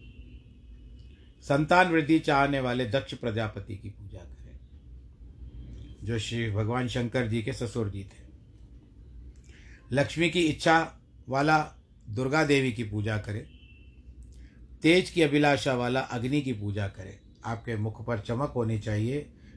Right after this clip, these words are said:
तो आप अग्नि की पूजा करो। ऐसा नहीं कि आप अग्नि जलती रहे और आप मुख सेकते रहो, नहीं, अग्निदेव को प्रसन्न करने का प्रयत्न करो।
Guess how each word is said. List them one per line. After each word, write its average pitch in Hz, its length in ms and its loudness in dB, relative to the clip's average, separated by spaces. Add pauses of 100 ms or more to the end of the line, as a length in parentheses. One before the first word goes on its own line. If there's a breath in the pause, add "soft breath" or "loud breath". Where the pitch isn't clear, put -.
(160 loud breath)
तो 113 60 -10
आप 117 300 -2
अग्नि 123 280 0
की 131 120 -2
पूजा 110 340 0
करो। 113 420 -4 (220 loud breath)
ऐसा 131 260 2
नहीं 147 180 0
कि 143 100 -2
आप 131 200 0
अग्नि 123 300 -2
जलती 120 380 0
रहे 120 180 4
और 110 200 -2
आप 113 220 -2
मुख 120 260 -4
सेकते 113 400 -2
रहो, 104 160 0
नहीं, 107 260 0 (400 loud breath)
अग्निदेव 117 500 0
को 123 160 -4
प्रसन्न 120 360 -2
करने 110 300 0
का 113 100 0
प्रयत्न 101 440 -4
करो। 95 240 -8